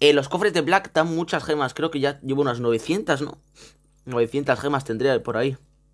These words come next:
No me da un beneficio. He perdido, si gasto dieciocho, he perdido dos gemas. Bueno,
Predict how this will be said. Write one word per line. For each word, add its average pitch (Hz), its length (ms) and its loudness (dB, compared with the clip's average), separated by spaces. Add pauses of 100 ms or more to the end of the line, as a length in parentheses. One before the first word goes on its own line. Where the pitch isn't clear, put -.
(1160)
No 202 380 4
me 254 80 6
da 247 120 8
un 220 60 2
beneficio. 165 520 2
He 165 60 2
perdido, 208 840 2
si - 160 -8
gasto 165 240 -4
dieciocho, 151 340 -4
he 156 80 -2
perdido 175 260 2
dos 160 160 2
gemas. 135 380 -2 (1400)
Bueno, 156 340 4